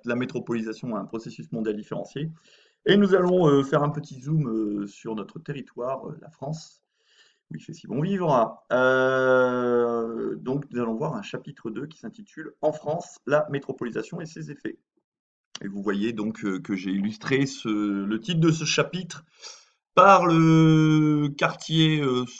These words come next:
des affaires, si l'on peut dire, ou quartier en tout cas, euh, où on trouve de nombreux bureaux, euh, dans le centre-ville de Lyon, le célèbre quartier de Lapardieu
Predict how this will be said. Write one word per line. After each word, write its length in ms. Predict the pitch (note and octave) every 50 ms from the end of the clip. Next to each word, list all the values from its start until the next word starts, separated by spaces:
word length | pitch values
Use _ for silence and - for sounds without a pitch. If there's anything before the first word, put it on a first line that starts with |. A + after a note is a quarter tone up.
| - -
des 240 | B2 B2 B2 B2 C#3
affaires, 380 | C3 - - - C3 C3 C3 -
si 160 | - - A2
l'on 100 | G2+ G2+
peut 140 | G2+ A2 G#2
dire, 440 | G2+ G#2 A2+ A2+ A#2 A#2+ A#2+ G#2
ou 280 | F#2+ F#2 E2+ F2+ F2 F2 - E2+ F2 - _ _ _ _ -
quartier 420 | - G2 - - - - A#2 A2 G#2
en 100 | F#2+ F2
tout 140 | - _
cas, 300 | - - G#2+ G2+ G2 F#2+
euh, 120 | F2+ E2 E2
où 220 | E2+ E2 F2 F2+
on 40 | F2+
trouve 200 | F2+ - G#2+ G#2
de 80 | G2+ F#2+
nombreux 320 | G2 G#2 A2 G#2+ A#2+ B2+
bureaux, 560 | A#2+ A#2 A#2 G#2+ G#2 A2 A#2+ C3 C#3+ D3 C3+
euh, 160 | A2+ G#2 G2
dans 140 | - A2 G#2+
le 100 | A2+ A#2
centre-ville 600 | A2 - - B2 - - - A#2+ A#2+ A#2+ A#2 A2+ G#2+
de 80 | G#2+
Lyon, 340 | G#2+ G#2 A2+ A#2 C3 C3 C#3
le 180 | C3 A2 G#2 G2+
célèbre 300 | - - A2+ A#2 A#2 -
quartier 320 | - A2+ - _ - B2+
de 100 | A#2 G#2
Lapardieu 640 | F#2+ G#2 A#2 - - - A#2 G#2+ G2 G#2+ A#2+ A#2+